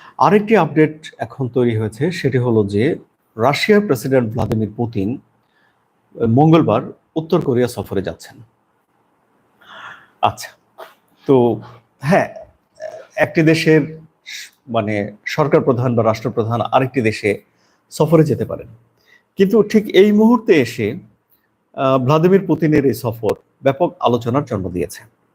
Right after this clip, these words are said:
কেন আলোচনার জন্ম দিয়েছে সেটি বরং আলোচনা করি। আহ, রাশিয়া মার্কিন নিষেধাজ্ঞা পাওয়া একটি দেশ। আপনারা জানেন যে দু হাজার বাইশ সালে যখন ইউক্রেনে আগ্রাসন চালায় বা রাশিয়ার ভাষায় তারা বিশেষ অভিযান চালায়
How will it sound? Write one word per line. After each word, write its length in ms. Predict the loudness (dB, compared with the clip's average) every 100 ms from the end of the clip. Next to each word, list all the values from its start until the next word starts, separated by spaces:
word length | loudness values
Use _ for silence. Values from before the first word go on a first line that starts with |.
| _ _ _
কেন 140 | 2
আলোচনার 440 | 4 2 2 0 2
জন্ম 240 | 0 2
দিয়েছে 340 | 0 0 -4 -10 -12 _ _ _ _
সেটি 280 | -4 0 4
বরং 260 | 2 2
আলোচনা 320 | -2 -4 -8
করি। 180 | -12 -16 _ _ _ _ _ _ _ _ _ _ -20 -20 -20 0
আহ, 440 | 2 4 4 2 0 -14 _ _ _
রাশিয়া 600 | -2 0 2 4 4 2 -4 -16 _ _ _ _ _ 0
মার্কিন 360 | 0 2 2
নিষেধাজ্ঞা 520 | 4 2 0 0 0
পাওয়া 320 | 2 6 6 4
একটি 200 | -4 -6
দেশ। 320 | -6 -8 -12
আপনারা 260 | -6 -6
জানেন 320 | -4 -6 -8 -12 _ _ -6
যে 100 | -4
দু 120 | -2
হাজার 220 | 2 2
বাইশ 260 | 2 0 -2
সালে 300 | 2 2 2
যখন 320 | -6 -8 -8
ইউক্রেনে 440 | -6 -6 -4 -4
আগ্রাসন 420 | -4 -6 -6 -10 -10
চালায় 320 | -10 -12 -14 _ _ _ _ _
বা 420 | -2 0 2 0 0
রাশিয়ার 320 | -2 2 0
ভাষায় 420 | 2 -4 -2 -2 -2
তারা 320 | -2 -2 -2
বিশেষ 440 | -4 -4 -4 -4
অভিযান 300 | -8 -8 -8
চালায় 300 | -8 -6 -6